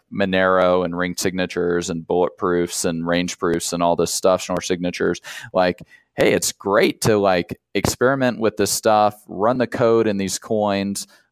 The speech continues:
where you could have a large security incident or whatever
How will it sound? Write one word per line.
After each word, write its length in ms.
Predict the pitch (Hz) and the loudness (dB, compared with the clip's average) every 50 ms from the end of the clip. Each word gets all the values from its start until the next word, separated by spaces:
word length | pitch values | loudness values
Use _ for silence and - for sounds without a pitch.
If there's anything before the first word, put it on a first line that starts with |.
| _ | _
where 440 | - 90 92 92 92 92 92 90 87 | -2 2 2 4 4 4 4 2 2
you 260 | - 73 90 101 104 | 0 -2 0 0 2
could 80 | 98 110 | 4 4
have 160 | 104 101 98 | 4 4 2
a 60 | 98 | 2
large 320 | 90 90 92 92 98 98 - | 2 4 4 4 4 2 0
security 520 | - 101 - - - 110 101 95 95 95 | -4 -6 -6 -2 -2 -2 0 0 0 0
incident 540 | 95 98 95 - - 92 92 95 98 98 - - | 0 0 -2 -2 -2 0 0 0 0 -2 -6 -6
or 160 | 104 98 92 | -4 -2 0
whatever 540 | 90 92 90 87 87 85 85 90 90 95 - | 2 2 2 4 2 2 2 2 2 0 0